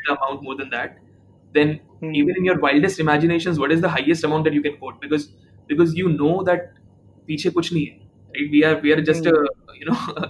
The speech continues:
Speaker 1: <laughs> three or four people who have, who've got nothing to do. But if we get a deal, then the idea was that we will hire a couple of people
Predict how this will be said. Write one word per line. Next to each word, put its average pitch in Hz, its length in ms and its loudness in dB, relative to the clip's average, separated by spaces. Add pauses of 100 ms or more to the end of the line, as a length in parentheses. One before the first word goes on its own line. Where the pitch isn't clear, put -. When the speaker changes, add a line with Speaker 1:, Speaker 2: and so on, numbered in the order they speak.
(200)
Speaker 1:
<laughs> - 200 -20
three 160 140 4
or 170 120 8
four 165 220 6
people 151 380 2 (640)
who 151 140 0
have, 151 200 2 (260)
who've 147 120 -8
got 160 180 6
nothing 165 280 -2
to 170 80 8
do. 147 340 6
But - 320 -6 (200)
if - 360 -4
we 165 120 -2
get 151 180 2
a 151 140 0 (160)
deal, 170 400 -6
then 151 220 -2
the 160 60 2
idea 147 300 4
was 190 140 -2
that 190 120 -4
we 151 120 0
will 165 120 2
hire 139 360 2
a 143 80 -2
couple 131 220 -8
of 120 100 -12
people 113 220 -18